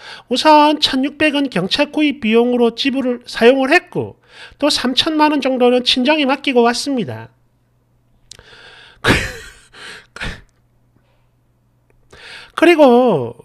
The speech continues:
제가 하는 일이 개인 자영업인데요. 이게 경기를 좀 많이 타거든요. 그래서 올해 들어가지고 월 수입이 평소보다 조금 많이 줄어든 상황인 건 맞습니다. 그리고 신랑은 본인이 모은 돈 일억 육천,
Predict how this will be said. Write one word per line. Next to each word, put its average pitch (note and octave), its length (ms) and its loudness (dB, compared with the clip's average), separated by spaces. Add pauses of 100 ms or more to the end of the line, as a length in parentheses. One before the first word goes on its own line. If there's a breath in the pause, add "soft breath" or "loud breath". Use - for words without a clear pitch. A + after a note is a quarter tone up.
(140)
제가 G3+ 280 -2
하는 D4+ 280 -2
일이 A3 320 -2
개인 F#3 300 -2
자영업인데요. G#3 1120 0 (140)
이게 E3+ 200 -2
경기를 C#4 440 -2
좀 C4 120 -4
많이 G#3 200 -2
타거든요. C#4+ 760 -4 (520 loud breath)
그래서 B3 680 2
올해 D4+ 300 0
들어가지고 A3 680 0
월 B3 160 2
수입이 B3 560 -4
평소보다 C4 580 -6 (160)
조금 D#4 580 -4
많이 B3 220 0
줄어든 C#4+ 360 -2
상황인 C4+ 440 -2
건 C#4+ 140 -4
맞습니다. F3+ 760 -4 (1200 loud breath)
그리고 D#4+ 280 0
신랑은 B3+ 1000 0
본인이 D4 400 0
모은 B3+ 280 0
돈 B3 260 -2
일억 B3+ 280 -4
육천, A#3+ 560 -4